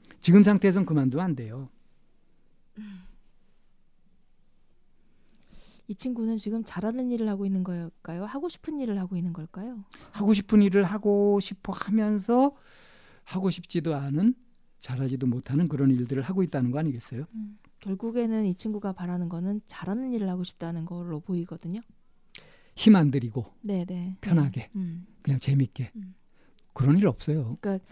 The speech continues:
Speaker 2: 그런 면에서 보-, 볼 때 이 친구의 마음 나이가 굉장히 많이 늙은 거예요.
Speaker 1: 현재 이십구 살이라고
Speaker 2: 네.
Speaker 1: 했는데
Speaker 2: 음. 그래서 왜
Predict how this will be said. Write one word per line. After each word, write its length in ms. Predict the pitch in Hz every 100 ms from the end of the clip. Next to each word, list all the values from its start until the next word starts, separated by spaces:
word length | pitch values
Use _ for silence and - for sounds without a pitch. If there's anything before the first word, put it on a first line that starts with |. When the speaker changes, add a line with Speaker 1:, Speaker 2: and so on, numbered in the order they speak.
| - - _ - -
Speaker 2:
그런 320 | 220 247 254
면에서 480 | 214 190 185 185 180
보-, 180 | 160 180 _
볼 160 | 180 170
때 340 | 175 170 160 -
이 60 |
친구의 440 | - 196 190 180 170
마음 340 | 147 175 190
나이가 420 | 170 165 165 170
굉장히 340 | 170 185 202 180
많이 220 | 165 170
늙은 320 | 185 190 190
거예요. 500 | 165 165 147 170 175 - _ _ _ _ _ - - - -
Speaker 1:
현재 200 | 165 151
이십구 440 | 135 131 147 135
살이라고 540 | 117 135 131 127 123 196
Speaker 2:
네. 100 | 185
Speaker 1:
했는데 720 | 147 139 120 113 123 135 123
Speaker 2:
음. 80 | 180 - _ - -
그래서 300 | 208 196 190 - - -
왜 140 | 196